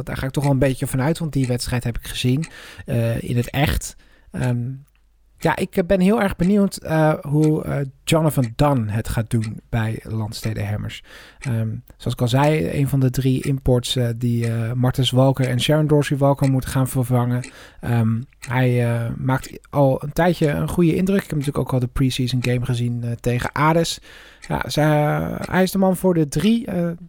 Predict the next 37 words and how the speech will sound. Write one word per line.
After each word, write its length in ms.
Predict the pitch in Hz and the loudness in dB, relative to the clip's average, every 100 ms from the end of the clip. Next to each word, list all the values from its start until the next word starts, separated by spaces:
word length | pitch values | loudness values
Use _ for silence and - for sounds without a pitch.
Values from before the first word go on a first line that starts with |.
| - - | -20 -20
wat 260 | - 151 - | -8 -6 -4
je 60 | |
zei 260 | 151 160 170 | 0 2 4
ook 140 | 165 | 2
al, 180 | 170 165 | 2 2
hè, 100 | 165 | 2
aan 100 | 180 | 0
het 100 | 170 | 0
begin. 420 | 151 - 165 185 185 | -2 2 2 2 -2
Nou, 140 | 143 | 2
die 80 | 143 | 2
moet 140 | 143 | 2
een 60 | 139 | 2
beetje 240 | 139 135 | 2 0
op 120 | 147 | -2
gaan 180 | - 147 | 0 2
nemen 260 | 143 135 131 | 4 4 2
tegen 300 | 135 131 139 | 0 2 2
Micha 220 | 143 143 | 2 0
Lapornik 480 | 127 - 175 185 180 | 0 2 4 4 0
in 80 | 175 | 0
die 120 | 165 | 4
wedstrijd. 540 | 160 - 156 151 - - - - | 2 2 0 0 -2 -16 -20 -8
Ja, 140 | 156 | -2
dan 100 | 143 | 0
ben 100 | 160 | 0
ik 80 | 175 | 2
heel 120 | 165 | 4
erg 120 | 165 143 | 2 2
benieuwd 240 | 147 143 | 2 2
wat 120 | 139 | 2
hij 140 | 131 135 | 2 2
kan 180 | 135 | 0
doen 240 | 123 131 123 | 2 2 2
voor 160 | - | 0
de 120 | 120 107 | 2 4
Hammers 460 | 123 110 101 - | 4 2 0 -4